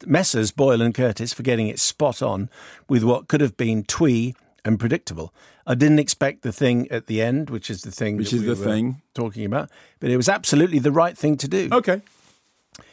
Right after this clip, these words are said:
Speaker 1: Incidentally, my partner, Paul, the good postman, him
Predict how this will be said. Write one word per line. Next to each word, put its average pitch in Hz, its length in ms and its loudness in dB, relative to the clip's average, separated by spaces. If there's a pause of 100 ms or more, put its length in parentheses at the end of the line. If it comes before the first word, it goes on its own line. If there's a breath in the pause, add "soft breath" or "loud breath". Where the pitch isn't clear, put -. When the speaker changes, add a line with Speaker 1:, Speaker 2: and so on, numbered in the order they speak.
(120)
Speaker 1:
Incidentally, 151 600 2 (100)
my 156 220 4
partner, 156 600 -2
Paul, 110 500 -2
the 120 120 -2
good 131 260 0
postman, 117 520 2
him 117 260 2